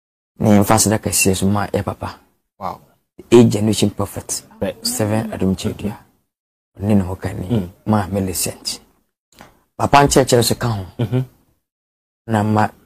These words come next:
Speaker 1: menya gyidi wɔ akoma mu sɛ.
Speaker 2: Wow.
Speaker 1: Yɛbɛtumi biara no.
Speaker 2: Mm.
Speaker 1: Onyame deɛ ɔpɛ na ɔyɛ.
Speaker 2: Wow.
Speaker 1: Ɔyɛ.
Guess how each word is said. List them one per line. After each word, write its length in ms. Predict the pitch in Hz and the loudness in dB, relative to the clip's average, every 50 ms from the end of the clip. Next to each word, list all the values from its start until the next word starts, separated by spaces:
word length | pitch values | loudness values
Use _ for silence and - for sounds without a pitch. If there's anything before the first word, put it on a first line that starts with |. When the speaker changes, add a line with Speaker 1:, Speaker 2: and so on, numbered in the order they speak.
| _ _ _ | _ _ _
Speaker 1:
menya 240 | 107 113 117 113 107 | 2 4 6 6 6
gyidi 180 | 101 110 98 | 4 4 2
wɔ 160 | 104 110 107 - | 2 0 -2 -2
akoma 180 | - 107 104 | -4 -4 -4
mu 80 | 113 95 | -2 -2
sɛ. 300 | - - 110 92 - - | 0 0 0 -2 -6 -8
Speaker 2:
Wow. 260 | 95 85 82 - - _ _ _ _ _ _ _ _ - | -10 -10 -10 -14 -18 _ _ _ _ _ _ _ _ 2
Speaker 1:
Yɛbɛtumi 440 | 117 120 127 127 - - 127 113 107 | 4 6 6 4 6 6 6 6 8
biara 320 | 110 110 101 104 92 92 | 6 6 4 4 0 -4
no. 80 | 92 90 - | -10 -8 -6
Speaker 2:
Mm. 180 | 110 104 92 80 - _ _ _ _ _ _ _ _ _ _ | -4 -4 -4 -6 -10 _ _ _ _ _ _ _ _ _ _
Speaker 1:
Onyame 460 | 98 95 82 82 92 98 101 104 - - _ _ _ _ _ _ _ _ _ _ _ _ | -14 -14 -12 -10 -8 -6 -6 -6 -8 -12 _ _ _ _ _ _ _ _ _ _ _ _
deɛ 80 | - 90 | -12 -8
ɔpɛ 160 | - - 110 101 | 0 2 2 2
na 60 | 95 | 2
ɔyɛ. 240 | 90 90 85 85 87 85 - - | -2 -4 -6 -8 -10 -12 -14 -14
Speaker 2:
Wow. 180 | 78 78 - - | -14 -14 -12 -8
Speaker 1:
Ɔyɛ. 200 | - 98 - - | -6 -6 -6 -8